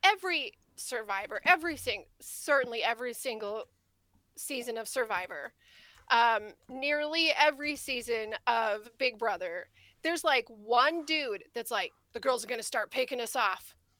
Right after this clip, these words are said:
one after another. We've got, <laughs> we've gotta bond together.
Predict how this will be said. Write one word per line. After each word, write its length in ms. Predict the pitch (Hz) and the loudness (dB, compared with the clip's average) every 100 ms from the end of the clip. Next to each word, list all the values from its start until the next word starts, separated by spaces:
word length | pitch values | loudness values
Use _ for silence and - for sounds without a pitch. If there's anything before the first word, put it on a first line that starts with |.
| - | 0
one 160 | 254 | 4
after 300 | 277 294 302 | 6 4 2
another. 360 | 294 277 233 226 | 6 8 8 2
We've 180 | 233 277 | -2 8
got, 200 | 285 - - | 8 8 0
<laughs> 160 | _ - | _ 2
we've 200 | 330 - | 2 2
gotta 360 | 392 - - 330 - | -4 2 4 4 2
bond 240 | 277 320 311 | 4 4 2
together. 580 | 339 302 285 269 262 | -4 4 4 6 2